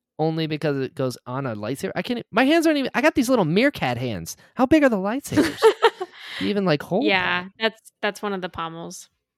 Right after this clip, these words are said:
Speaker 1: Interesting.
Speaker 2: But they have another Convor thing, I'm pretty sure. I could be wrong, and maybe they don't have it anymore, but I think they have a Convor thing in one of the shops that's, like, an actual wood carving, and it looks like wood. It's not silver.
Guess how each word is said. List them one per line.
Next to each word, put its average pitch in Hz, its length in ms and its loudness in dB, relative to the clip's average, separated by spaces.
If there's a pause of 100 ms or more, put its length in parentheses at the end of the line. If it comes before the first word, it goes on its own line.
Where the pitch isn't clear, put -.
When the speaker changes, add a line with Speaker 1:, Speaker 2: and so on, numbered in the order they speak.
(340)
Speaker 1:
Interesting. 202 320 0
Speaker 2:
But - 40 0
they 320 120 6
have 320 140 4
another 302 340 4
Convor 247 480 0
thing, 233 200 -4
I'm 214 140 0
pretty 320 300 -6
sure. 208 580 0
I 208 80 0
could 240 200 -6
be 254 120 -4
wrong, 185 440 -4 (600)
and 214 140 0
maybe 214 200 0
they 220 120 2
don't 190 120 -2
have 196 160 -4
it 202 40 -2
anymore, 185 380 -4
but 196 120 -4
I 214 80 -4 (160)
think 392 300 -6
they 523 180 -6
have 302 160 0
a 240 40 -6
Convor 208 480 -4
thing 202 400 -6
in 202 340 -4
one 202 160 -4
of 190 60 -6
the 196 80 -6
shops 190 300 -4
that's, 196 160 -10
like, 202 120 -6
an 185 80 -4
actual 190 340 -6
wood 190 280 -6
carving, 185 440 -2
and 175 100 -6
it - 100 -12
looks - 220 -14
like 208 180 -10
wood. 233 220 -2
It's - 180 -10
not 185 220 -4
silver. 214 540 -8